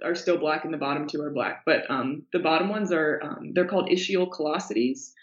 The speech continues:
So some old world monkeys, uh, have these, and they're, like, tougher skin than, like, the other one. And it's so they can, like, spend a lot of time sitting. So they spend all day, like, squatting on the ground.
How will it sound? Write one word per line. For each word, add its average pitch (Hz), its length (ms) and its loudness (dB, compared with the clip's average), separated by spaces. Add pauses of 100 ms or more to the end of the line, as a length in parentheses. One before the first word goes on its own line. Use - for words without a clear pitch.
(340)
So 180 520 4
some 185 440 0
old 175 180 2
world 175 220 2
monkeys, 165 680 2
uh, 156 220 -2
have 160 320 0
these, 156 320 -2
and 147 300 -2 (360)
they're, 196 140 4
like, 180 420 2
tougher 240 400 0
skin 233 720 0
than, 180 420 2 (260)
like, 156 200 -2
the 170 100 4
other 180 200 2
one. 196 180 2
And 156 280 0
it's - 240 -6
so 185 100 4
they 170 140 6
can, 170 240 -2
like, 143 160 -4
spend 175 280 0
a 165 80 4
lot 156 160 2
of 151 120 -4
time 151 240 -2
sitting. 185 460 2
So - 140 2
they 165 120 6
spend 170 320 0
all 160 160 2
day, 147 240 4
like, 131 180 0
squatting 151 500 -2
on 143 120 -2
the 139 60 0
ground. 147 480 0